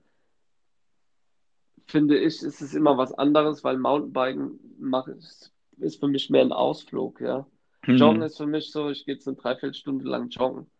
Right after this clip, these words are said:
Speaker 1: Und
Speaker 2: Mhm.
Speaker 1: muss sagen, ich gehe dann meistens nicht so an meine Leistungsgrenze, wie wenn du jetzt mit dem Mountainbike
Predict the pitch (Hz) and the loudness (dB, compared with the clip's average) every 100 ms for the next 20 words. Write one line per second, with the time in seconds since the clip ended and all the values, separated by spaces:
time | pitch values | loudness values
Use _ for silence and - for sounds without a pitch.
0 | _ _ _ _ _ - 139 - 214 - | _ _ _ _ _ -2 0 0 -2 0
1 | 196 165 156 147 143 143 - 143 131 127 | 0 0 2 4 4 0 -4 0 2 2
2 | 123 131 - 135 143 135 - - 147 143 | 4 2 0 -12 -10 -10 -12 -4 -2 0
3 | 143 139 135 131 127 131 131 127 131 - | -2 -2 -2 -2 0 0 0 -2 -4 -8
4 | 131 - 131 127 135 131 127 127 123 - | -10 -4 -4 -4 -12 -8 -6 -4 -4 -4
5 | 127 123 123 127 - 120 123 | -2 2 2 0 0 0 0